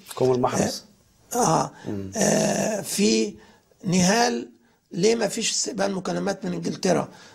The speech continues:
Speaker 2: أظن، آه، في وهيتحط على الشاشة. آه، الخطوط شغالة يا أخت نهال، وحضرتك كلمتينا كتير. آه، بعدين أيمن عوض: "مساء الخير، رب يبارككم، حلقة رائعة.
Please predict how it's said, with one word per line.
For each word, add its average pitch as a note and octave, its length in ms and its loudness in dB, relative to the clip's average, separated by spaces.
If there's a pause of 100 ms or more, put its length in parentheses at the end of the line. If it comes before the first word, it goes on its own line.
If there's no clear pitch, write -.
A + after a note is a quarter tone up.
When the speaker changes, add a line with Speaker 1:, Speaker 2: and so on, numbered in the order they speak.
(120)
Speaker 2:
أظن، F#3 460 2
آه، F3 340 2
في A3+ 380 0
وهيتحط F3+ 640 -2
على F3+ 260 2
الشاشة. F#3+ 720 0 (560)
آه، G#3 140 -2 (440)
الخطوط F#3 640 2
شغالة F#3 540 2
يا E3 80 -6
أخت - 200 -12
نهال، D#3+ 420 -2
وحضرتك F#3+ 460 -4
كلمتينا - 540 0
كتير. - 380 -2 (600)
آه، E3+ 500 4 (260)
بعدين F#3+ 580 2
أيمن G3 340 0
عوض: G#3 320 2 (300)
"مساء F#3+ 200 0
الخير، G3 240 0
رب G3 180 0
يبارككم، F3+ 540 0
حلقة F#3 420 -2
رائعة. C4 480 0